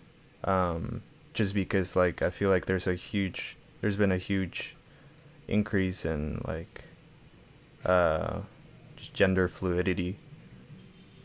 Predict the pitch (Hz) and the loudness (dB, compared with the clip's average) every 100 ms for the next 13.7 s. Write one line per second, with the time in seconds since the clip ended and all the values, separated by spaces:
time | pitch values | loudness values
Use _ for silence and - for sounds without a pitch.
0 | - 90 90 82 82 85 92 - - - | -6 -4 -2 -2 -4 -6 -8 -16 -20 -20
1 | - - - - 104 107 98 - - 92 | -20 -20 -8 2 4 4 2 0 -4 -4
2 | - - - - - - - - - - | -6 -16 -20 -20 -20 -20 -20 -20 -20 -20
3 | - - 98 - 101 98 92 90 76 - | -12 -4 0 6 8 8 8 6 6 2
4 | 101 98 117 104 98 - 98 98 101 98 | 0 6 8 10 8 6 2 4 4 4
5 | 90 85 82 107 - - - - 104 101 | 2 2 0 -2 -12 -20 -20 -14 2 6
6 | 101 90 - - - - - - - - | 6 6 2 -10 -20 -20 -20 -20 -20 0
7 | 98 101 120 - 104 101 - 107 104 98 | 2 6 4 4 0 2 4 6 6 6
8 | 90 95 98 - - 104 - 82 92 - | 6 6 4 2 -6 -10 -2 -2 -2 -6
9 | - - - - - - - - - - | -12 -16 -20 -20 -20 -20 -20 -20 -20 -2
10 | - 95 92 87 80 85 - - - - | 4 4 4 2 0 -4 -8 -12 -20 -20
11 | - - - - - - - - - 104 | -20 -20 -20 -20 -20 -18 -18 -20 -4 -2
12 | - 156 143 - - - - - - - | 4 6 6 4 -8 -16 -18 -18 -4 4
13 | 123 127 110 98 92 90 | 6 6 4 6 4 0